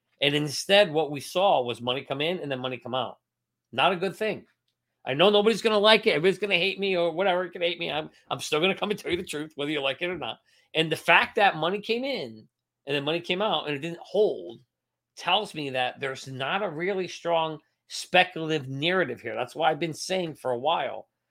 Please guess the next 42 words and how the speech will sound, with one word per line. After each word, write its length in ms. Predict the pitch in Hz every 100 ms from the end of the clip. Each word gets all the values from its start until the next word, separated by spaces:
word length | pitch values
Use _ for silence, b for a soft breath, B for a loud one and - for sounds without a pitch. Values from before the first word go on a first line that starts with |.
| _ -
that 180 | 131 127
what 260 | 165 180
drove 560 | 127 143 165 208 233 156
this 240 | 196 -
thing 480 | - 208 160 107 95 _ _ _
and 160 | 151 131
drove 380 | 120 143 175 165
the 80 |
price 340 | 170 170 165 170
high 200 | 180 175
in 100 | 170
twenty 260 | 156 156
seventeen 500 | 147 147 139 - 202
was 160 | 143 120
a 40 |
great 320 | 104 123 135 135
narrative 440 | 151 196 - - _ _ _ _
of 200 | 131 120
this 220 | 113 156 -
thing 220 | 151 135
being 220 | 139 131
a 60 | 110
solution 760 | - 123 147 190 131 110 110 _ _ _
for, 80 | -
s-, 180 | 120 -
you 120 | 135
know, 100 | 110
solving, 480 | 104 127 117 120 113 - _
you 140 | 123 104
know, 200 | 95 - _ _
the 120 | 123 117
entire 360 | 117 131 123
world's 260 | 120 120 117
problem 300 | 127 120 117
of 140 | 113
cross-border 460 | - 107 - 107 107
payments. 340 | 180 202 -
That 140 | 113 110
was 100 | 107
a 40 |
great 220 | 113 107
narrative. 380 | 147 202 190 196